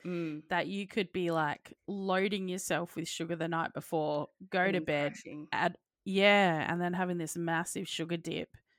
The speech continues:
Speaker 1: Mm.
Speaker 2: Um,
Speaker 1: 'Cause anything high G I, like, isn't it that it spikes and then it, and then your sugar ends up lower than it was initially? So
Speaker 2: How do kids these days, I mean, when I was,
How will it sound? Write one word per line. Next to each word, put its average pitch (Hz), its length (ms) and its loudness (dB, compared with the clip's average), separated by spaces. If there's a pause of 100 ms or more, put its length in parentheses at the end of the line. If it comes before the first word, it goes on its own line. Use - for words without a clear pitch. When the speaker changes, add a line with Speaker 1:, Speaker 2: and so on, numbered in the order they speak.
(200)
Speaker 1:
Mm. 170 380 -10 (400)
Speaker 2:
Um, 170 380 -4
Speaker 1:
'Cause 202 160 -2
anything 214 400 0
high 175 240 -4
G 165 200 -4
I, 143 220 -4
like, 143 220 -8
isn't 170 220 -6
it - 120 -10
that 160 140 -4
it - 100 -6
spikes - 440 -10
and 165 120 -6
then 156 80 -6
it, 156 120 -6
and 160 280 -6
then 165 360 -4
your 160 120 -4
sugar 170 320 -6
ends 160 180 -6
up - 160 -12
lower 156 300 -4
than 143 160 -10
it 104 100 -10
was 143 220 -12
initially? 123 640 -12 (580)
So - 220 -14
Speaker 2:
How 359 160 2
do 494 280 0
kids 330 340 -4
these 220 280 -6
days, 180 240 -4
I 208 40 -10
mean, 214 200 -10
when 233 140 -8
I 240 260 -8
was, 220 420 -14